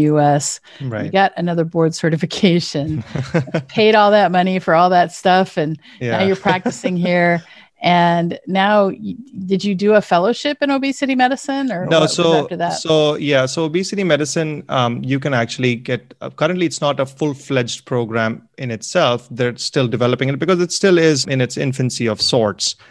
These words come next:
Speaker 2: Uh, it's
Speaker 1: Mm-hmm.
Speaker 2: still, um, when I say infancy, of course, the research has been there for a very long time,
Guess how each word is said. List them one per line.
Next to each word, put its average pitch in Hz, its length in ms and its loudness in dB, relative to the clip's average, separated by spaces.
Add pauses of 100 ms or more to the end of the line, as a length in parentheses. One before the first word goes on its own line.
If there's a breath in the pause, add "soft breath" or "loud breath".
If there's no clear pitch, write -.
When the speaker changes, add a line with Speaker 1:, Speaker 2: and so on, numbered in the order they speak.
(120)
Speaker 2:
Uh, 120 160 0
it's 170 140 -2
Speaker 1:
Mm-hmm. - 0 -
Speaker 2:
still, 135 400 0
um, 123 420 -4
when 139 180 2
I 139 80 2
say 160 180 -2
infancy, 143 460 -2
of 123 140 -2
course, 139 220 -2
the 131 80 -2
research 139 360 0
has 120 160 0
been 117 160 -4
there 117 140 0
for 120 160 -4
a 104 40 -4
very 110 260 -2
long 98 260 -4
time, 98 400 -4